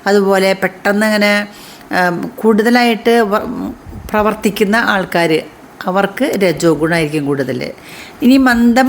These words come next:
മയങ്ങിയിരിക്കുന്ന ആൾക്കാരുണ്ട്, ഉറക്കം, എപ്പോഴും കിടന്നുറങ്ങുക, അവർ തമോ ഗുണം, അവർക്കാണ് തമോ ഗുണം കൂടുതലായിട്ട് പ്രവർത്തിക്കുമ്പോഴാണ്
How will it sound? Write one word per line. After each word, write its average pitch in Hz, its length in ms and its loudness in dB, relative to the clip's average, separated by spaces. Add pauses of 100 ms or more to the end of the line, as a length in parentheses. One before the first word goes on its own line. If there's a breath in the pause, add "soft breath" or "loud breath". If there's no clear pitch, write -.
മയങ്ങിയിരിക്കുന്ന 214 720 0
ആൾക്കാരുണ്ട്, 165 480 -2 (360)
ഉറക്കം, 170 340 -2 (160)
എപ്പോഴും 175 320 0
കിടന്നുറങ്ങുക, 160 560 0 (160)
അവർ 240 160 2 (120)
തമോ 170 260 0 (140)
ഗുണം, 170 200 0 (300)
അവർക്കാണ് 185 460 0 (100)
തമോ 175 260 2 (140)
ഗുണം 185 180 2 (120)
കൂടുതലായിട്ട് 185 680 2
പ്രവർത്തിക്കുമ്പോഴാണ് 170 760 0